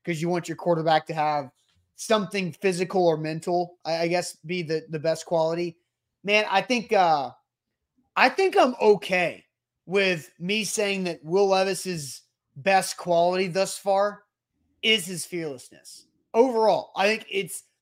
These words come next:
the fact that he doesn't care. Like, he is willing to do whatever it's going to take for him to be successful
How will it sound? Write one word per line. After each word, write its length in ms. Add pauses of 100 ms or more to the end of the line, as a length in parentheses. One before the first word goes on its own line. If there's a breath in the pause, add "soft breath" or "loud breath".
the 80
fact 320
that 160
he 240
doesn't 460 (460)
care. 420 (500)
Like, 140
he 200
is 160
willing 640
to 180
do 220
whatever 520
it's 160
going 320
to 100
take 440 (300)
for 160
him 380
to 500 (1000)
be 180
successful 920